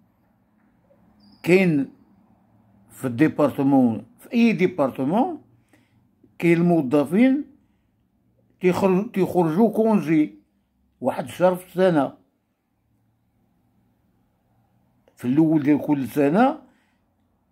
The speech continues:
كتدار واحد اللائحة ديال لي كونجي ديال الموظفين ديال الديبارتمون.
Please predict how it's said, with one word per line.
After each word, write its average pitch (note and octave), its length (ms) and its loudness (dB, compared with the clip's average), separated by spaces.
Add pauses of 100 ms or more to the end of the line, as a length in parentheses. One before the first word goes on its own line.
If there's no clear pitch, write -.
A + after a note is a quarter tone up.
(1080)
كتدار F3+ 600 0
واحد D3+ 640 0 (460)
اللائحة E3+ 560 0
ديال F3+ 540 0 (340)
لي E3 120 -2
كونجي D#3+ 680 -2 (680)
ديال C#3 180 -2
الموظفين D#3 840 0
ديال C3+ 160 -4
الديبارتمون. D#3+ 840 -2